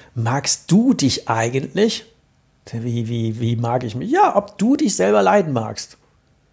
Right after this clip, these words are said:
„Habe ich nicht verstanden.“ Sag ich, „Wie, wie meinst du denn das?“ „Ja, wenn du dich nicht leiden kannst, warum soll dich denn deine Mitarbeiter leiden können?“ Also ich fand, <laughs> das war ein ziemlich harter Schlag, aber der hat, äh, ja,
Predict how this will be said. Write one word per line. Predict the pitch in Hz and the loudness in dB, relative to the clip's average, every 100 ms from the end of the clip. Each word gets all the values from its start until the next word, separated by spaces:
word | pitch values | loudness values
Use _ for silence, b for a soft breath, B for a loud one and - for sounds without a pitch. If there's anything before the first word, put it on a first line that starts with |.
| _ _ | _ _
„Habe | - 120 139 | -8 -4 -2
ich | 127 | -4
nicht | 123 | -4
verstanden.“ | 143 156 127 127 | -2 0 0 -2
Sag | 107 98 | -4 -6
ich, | 113 | -8
„Wie, | 120 | -8
wie | 110 | -6
meinst | 110 135 208 | -4 -2 -2
du | 311 | -2
denn | - | -4
das?“ | - - b b b 392 | -4 -14 b b b 0
„Ja, | 320 | 2
wenn | 135 117 | 2 0
du | 110 110 | 0 0
dich | 139 143 | 0 -2
nicht | 139 | 0
leiden | 156 165 190 | 2 2 2
kannst, | 180 202 - | 0 0 0
warum | 139 143 | -2 -2
soll | 143 147 147 | -2 0 0
dich | 147 147 | -2 -2
denn | 143 | 0
deine | 143 165 | 0 0
Mitarbeiter | 247 - 120 110 117 | 0 2 2 0 0
leiden | 113 110 113 | -2 -4 -8
können?“ | - - - B B B B - | -10 -10 -12 B B B B -4
Also | 202 208 | -4 -2
ich | - | 0
fand, | 185 - | 0 0
<laughs> | - | 0
das | - - | -2 0
war | 160 | -4
ein | - | -2
ziemlich | 175 180 131 | -4 -2 -2
harter | 117 139 - 120 | 0 0 0 -2
Schlag, | - - - B B B B | -2 -4 -4 B B B B
aber | - 175 165 | 2 6 6
der | 156 151 - | 4 0 0
hat, | 190 - 180 | -4 -2 2
äh, | 175 165 165 160 156 160 | 4 4 4 2 0 -4
ja, | 123 175 139 | -8 -10 -4